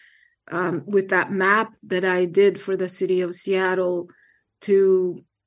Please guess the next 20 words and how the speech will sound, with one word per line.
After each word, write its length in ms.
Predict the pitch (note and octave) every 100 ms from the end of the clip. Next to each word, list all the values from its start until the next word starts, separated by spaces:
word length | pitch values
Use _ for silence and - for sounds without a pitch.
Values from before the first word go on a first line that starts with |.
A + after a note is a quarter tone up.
| _ _ _ _ _ _ _
to 180 | - G3+
really 840 | F3+ G3 G#3 G#3 G#3 G3 G3 - - _ _ _ _ _ _ -
hope 680 | - - G#3+ A3 A3+ - -
that 300 | F#3+ F#3+ D#3+
we 240 | F#3+ F#3+
could 420 | F#3+ G3 F#3 E3 _ _ _ _ _ _ _ -
understand 640 | G3 F#3 F#3 - F#3+ F#3+
each 220 | G3 F#3+ F3+
other 500 | F3+ F3 F3+ E3+ - _ _ _ _ _
on 220 | F#3 F#3+ F#3
an 160 | F#3
equal 300 | F#3 F#3+ F#3
footing. 420 | F3 A3+ D#4 E4
You 100 | E4
know, 200 | C#4 C#4 - - -
maps 500 | G#3+ A3+ A#3 D#4 -
are 140 | C4+
funny 460 | A#3+ C4+ C#4 C#4 B3
things 720 | A#3 C#4 C4+ G3+ G3 G#3 - -
w-, 200 | G#3+ G3+